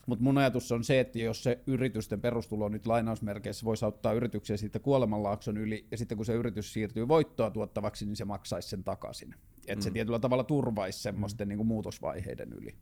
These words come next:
Speaker 2: Niin. Ja tää kuitenkin eliminoisi ns huonot yritykset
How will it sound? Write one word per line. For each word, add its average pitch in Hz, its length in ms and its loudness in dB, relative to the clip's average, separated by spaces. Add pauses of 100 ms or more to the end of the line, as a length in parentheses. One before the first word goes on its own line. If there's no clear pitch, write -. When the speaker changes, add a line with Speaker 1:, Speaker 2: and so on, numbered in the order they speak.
(340)
Speaker 2:
Niin. 104 240 -6 (640)
Ja 110 80 -2
tää 113 140 0
kuitenkin 117 340 2
eliminoisi 101 600 0 (120)
ns 98 160 -4
huonot 90 240 -4
yritykset - 500 -10